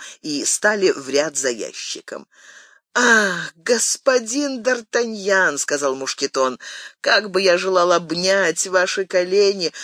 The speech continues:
но я не могу двигаться, как вы изволите видеть". "Что же это, от старости?" "О нет, сударь, не от старости,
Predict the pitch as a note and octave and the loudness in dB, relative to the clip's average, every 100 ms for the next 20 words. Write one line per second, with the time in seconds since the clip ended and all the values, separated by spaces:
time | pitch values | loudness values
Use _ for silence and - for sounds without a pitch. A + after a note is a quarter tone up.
0 | - - D3+ F3 F#3+ G#3 G#3 G3+ A3+ G3 | -16 -6 -2 0 -2 -2 -2 -2 -4 -4
1 | B3 C4 G#3+ - - E3 - - - - | -6 -2 0 0 2 0 -2 -14 -16 0
2 | F#3+ F3 E3 D#3 C#3+ D3+ C3 B2+ - B2+ | 0 2 0 0 4 4 4 0 -4 -6
3 | A2+ F2+ A#1+ - - - _ _ _ _ | -10 -12 -16 -14 -14 -16 _ _ _ _
4 | _ _ - - D#3 C3 A#2+ B2 A#2 A#2+ | _ _ -6 2 2 2 0 0 2 4
5 | A2 A#2+ - - - G3+ F4 - - - | 4 2 2 0 4 4 4 -2 -4 -6
6 | - _ _ _ B3 C#4 C4+ C#4+ C4+ A#3+ | -6 _ _ _ 0 0 0 0 2 2
7 | - E3+ D3+ D3 D#3+ A3+ A3 - - B3+ | 0 -4 -2 -2 0 0 0 -2 -4 -2
8 | A#3+ G#3+ E3 - C#3+ A#2+ | 0 0 -2 -4 -2 -2